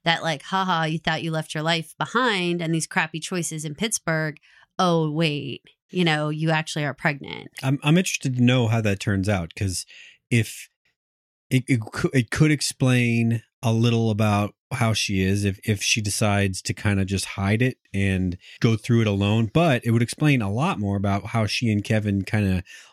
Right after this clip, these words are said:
Speaker 2: locked in together if th-, if he helped her kinda deal with this.
Speaker 1: I think so. And I think that the idea that, you know, if she, if she decides to have an abortion or if she has a miscarriage,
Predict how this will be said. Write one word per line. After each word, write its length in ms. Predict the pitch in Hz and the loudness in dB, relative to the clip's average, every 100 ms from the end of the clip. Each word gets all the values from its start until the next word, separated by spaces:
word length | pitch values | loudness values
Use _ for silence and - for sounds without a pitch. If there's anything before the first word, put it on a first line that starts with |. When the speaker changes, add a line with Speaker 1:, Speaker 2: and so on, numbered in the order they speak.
| - | -10
Speaker 2:
locked 500 | 87 104 117 - - | -2 0 0 0 0
in 280 | 110 127 123 | 2 4 2
together 500 | 101 95 90 92 92 | 0 -2 0 -2 -2
if 380 | - 107 98 - | 0 0 0 -6
th-, 180 | 107 101 - | -8 -8 -4
if 200 | 98 - | -6 -2
he 160 | 113 | -2
helped 300 | 101 101 - | 0 -4 -4
her 160 | 98 92 | -4 -4
kinda 400 | - 101 92 82 - - | -2 -2 -2 -4 -12 -6
deal 220 | 104 120 110 | 2 2 2
with 160 | 87 | -4
this. 440 | 87 87 87 - - | -8 -10 -10 -10 -2
Speaker 1:
I 80 | 277 | -2
think 220 | 294 254 | 0 -2
so. 260 | - 190 196 | 0 -2 -2
And 160 | - 294 | -2 -2
I 80 | 320 | 0
think 260 | 359 349 | -2 0
that 220 | 330 262 240 | -2 -2 -4
the 140 | 226 | -2
idea 380 | 226 208 220 214 | -2 -2 -2 0
that, 280 | 202 185 - | -2 -2 -2
you 100 | 202 | -2
know, 360 | 180 175 156 - - - - - | 0 -2 -4 -8 -16 -18 -18 -12
if 160 | 180 180 | -6 -2
she, 240 | - 226 | 0 0
if 200 | 220 202 | 0 -2
she 140 | 175 208 | -2 -2
decides 380 | 185 196 190 - | -2 -2 -4 -4
to 80 | |
have 80 | 175 | -2
an 80 | 165 | -2
abortion 680 | 151 208 233 - 233 220 220 | -2 -2 -2 -2 0 0 -2
or 280 | - 175 165 | -2 0 0
if 120 | 151 156 | 0 -2
she 320 | - 170 165 | -2 0 -2
has 280 | 156 175 165 | -2 -2 -2
a 40 | |
miscarriage, 800 | 170 226 - 226 214 208 202 | 0 0 -2 -2 0 0 -2